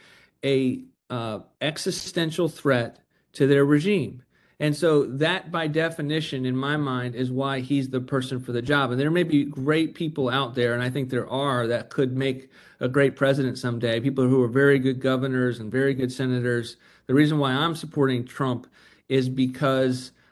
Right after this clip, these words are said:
of that trust that I have that he is the most likely, because I've seen it, to, to smash paradigms and to get a handle on a woke and weaponized government that is against us.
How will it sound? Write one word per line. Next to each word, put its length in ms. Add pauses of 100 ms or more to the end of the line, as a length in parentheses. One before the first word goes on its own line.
(140)
of 240
that 320
trust 380
that 100
I 160
have 460
that 180
he 640
is 200
the 100
most 480
likely, 680
because 200
I've 120
seen 280
it, 200 (340)
to, 180 (160)
to 100
smash 640
paradigms 720
and 200
to 80
get 200
a 60
handle 520
on 240
a 60
woke 360
and 120
weaponized 760
government 460
that 140
is 120
against 400
us. 300